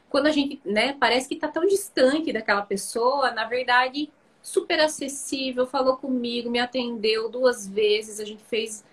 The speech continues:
né, a hipnose ali por videoconferência aqui no WhatsApp, foi fantástico.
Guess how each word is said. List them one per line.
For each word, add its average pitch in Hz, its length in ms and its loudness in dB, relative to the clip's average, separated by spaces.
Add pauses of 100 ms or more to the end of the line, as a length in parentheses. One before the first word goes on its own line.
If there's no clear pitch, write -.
(240)
né, 214 140 6
a 254 100 6
hipnose 233 520 0
ali 220 140 -4
por 240 200 -4
videoconferência 247 880 -2
aqui - 120 -8
no 233 80 -6
WhatsApp, 220 720 2
foi 277 220 -6
fantástico. 294 960 -2